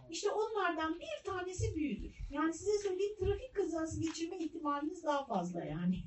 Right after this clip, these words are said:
<laughs> Size büyü yapılmasından, yani orana vurulduğunda.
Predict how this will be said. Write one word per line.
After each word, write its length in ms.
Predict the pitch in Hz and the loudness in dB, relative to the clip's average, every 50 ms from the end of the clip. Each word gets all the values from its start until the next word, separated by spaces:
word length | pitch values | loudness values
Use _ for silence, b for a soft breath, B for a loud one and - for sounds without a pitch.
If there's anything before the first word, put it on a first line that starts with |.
| - - | -10 -14
<laughs> 160 | - - - | -16 -12 -8
Size 340 | - 349 262 262 262 262 262 | -6 -4 -2 -2 -4 -4 -2
büyü 240 | 277 254 240 240 | -4 -4 -2 -2
yapılmasından, 680 | 233 208 208 - 190 180 175 165 160 160 - 180 196 202 | -2 -2 -2 -2 -2 -2 -2 -4 -8 -8 -6 -4 0 2
yani 160 | 202 196 202 | 2 2 2
orana 440 | 202 226 226 226 226 226 226 233 226 | 0 -2 -2 -2 -2 -2 -2 -4 -4
vurulduğunda. 720 | 196 185 180 180 175 175 165 165 165 175 220 302 - - | -4 -4 -4 -6 -6 -6 -8 -8 -8 -6 -6 -6 -8 -10